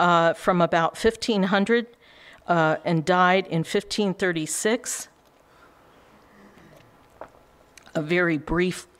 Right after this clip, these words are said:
lifetime. Was a Tyrolean Anabaptist leader and founder of the Hutterites. Um, the Tyrol is a region of Europe in between Italy and Austria,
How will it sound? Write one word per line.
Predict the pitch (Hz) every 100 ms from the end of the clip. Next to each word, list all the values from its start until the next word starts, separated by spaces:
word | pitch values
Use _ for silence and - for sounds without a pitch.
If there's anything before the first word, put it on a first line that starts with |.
| _ -
lifetime. | 175 175 - 180 170 180 175 - - _ _ - _ _ _ - _ - - - _ - - - - -
Was | - 214 226
a |
Tyrolean | 202 - 220 208 214 254 254 254 254
Anabaptist | 190 208 214 214 208 226 208 -
leader | 202 190 180 175
and | 175 175
founder | - 185 185 190
of | 185
the | 170
Hutterites. | - 196 180 139 - - - - _
Um, | 180 175 165 - - - - - - -
the | 226
Tyrol | 226 - 349 311 202 196 202
is | 196 170
a |
region | 185 208 240 214 240
of | 220
Europe | 190 208 180 165 165
in | - 190
between | 208 214 - 214 196 180
Italy | - 190 214 233 220
and | 202
Austria, | 175 170 175 - 175 156 143 156